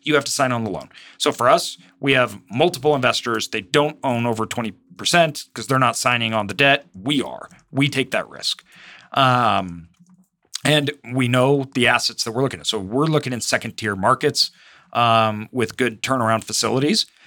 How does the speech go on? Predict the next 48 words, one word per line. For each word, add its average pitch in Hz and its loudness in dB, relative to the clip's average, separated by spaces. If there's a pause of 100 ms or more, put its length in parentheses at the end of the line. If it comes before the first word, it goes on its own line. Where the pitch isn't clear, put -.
(140)
And 233 -4
it's 277 -6
also 160 0
kinda 160 4
expected 165 -2
that, - -8
listen, 139 -4 (420)
the 113 -6
first 151 2 (220)
years, 170 0
you 127 0
know, 147 4
it's - -6 (160)
cleanup 185 0
time, 98 -2
and, 104 -8
and 110 -10
some 135 -2
of 135 0
those 135 0
can 131 -4
be 123 0
bumpy. 113 -2 (100)
But, 127 0 (340)
um, 120 4 (100)
we 139 0
get 143 2
our 123 0
biggest 120 -2
boost 170 -4 (120)
also, 160 2
though, 98 0
within 123 -2
those 131 -2
three 113 -4
years 98 -4
because 123 -4
we're 110 -6
cleaning 127 -2
it 110 0
up, 104 0
we're 101 -8
improving 117 -2
operations, 95 -2 (380)
um, 98 2
and 123 2
we're 120 -2
maximizing, 104 -2